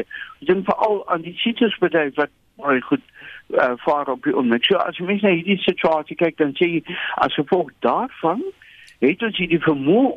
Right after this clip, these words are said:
om die groei te kry, eh, van vier en 'n half na vyf persent en natuurlik hierdie verligting al 'n bietjie help om die ekonomie weer oop te maak en aan die gang te kry. Eh, ek is net baie bekommerd as ek so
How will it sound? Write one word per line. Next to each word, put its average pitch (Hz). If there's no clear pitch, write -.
om 151
die 139
groei 170
te -
kry, 247
eh, 123
van 139
vier 190
en 208
'n 180
half 185
na 160
vyf 202
persent 247
en 247
natuurlik 233
hierdie 190
verligting 175
al 143
'n 269
bietjie 240
help 123
om 135
die 135
ekonomie 147
weer 151
oop 220
te 196
maak 170
en 123
aan 120
die 120
gang 190
te 185
kry. 170
Eh, 135
ek 180
is 220
net 277
baie 226
bekommerd 220
as 185
ek 208
so 233